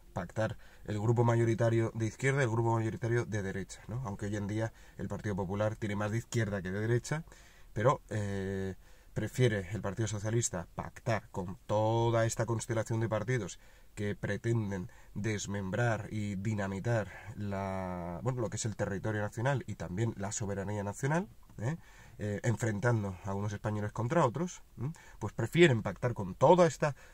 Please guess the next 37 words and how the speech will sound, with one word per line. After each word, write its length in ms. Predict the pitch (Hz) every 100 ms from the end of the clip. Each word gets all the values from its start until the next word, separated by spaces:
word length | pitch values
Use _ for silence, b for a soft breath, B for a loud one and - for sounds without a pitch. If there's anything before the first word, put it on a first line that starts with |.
| B
constelación 800 | - 127 117 135 123 160 131 98 -
de 180 | 104 110
partidos, 720 | 95 92 - 151 147 196 -
que 80 |
además 340 | 95 98 131 -
por 160 | 113
la 80 | 107
ley 160 | 117 131
D'Hondt 340 | 143 156 117 B B B
tienen 220 | 156 156
muchos 340 | 123 147 165 160
más 160 | 151
escaños 440 | 151 123 175 151 104
de 60 |
lo 120 | 104 95
que 240 | 98 95 b b
proporcionalmente, 920 | - 104 101 - 104 107 104 98 107 B B B
eh, 480 | - 107 107 104 104 101
les 140 | 110
correspondería, 720 | 110 104 - 113 131 147 165 - -
¿m? 200 | - 185 202 - - - - - - - - B B B B B B B B - -
que 140 | 143
pactar 240 | 139 156
con 120 | 135 123
el 60 |
Partido 420 | 113 110 123 113
Popular 360 | 98 95 120 165
o 60 | 107
pactar 300 | 110 - 117
con 160 | 117 110
el 80 | 104
partido 560 | 107 120 110 107 107 B B
Vox, 500 | 101 101 - - -
¿eh? 140 | - 151 B B B B B B - - - -
Con 100 | 135
esos 240 | 143 151 165
no. 160 | -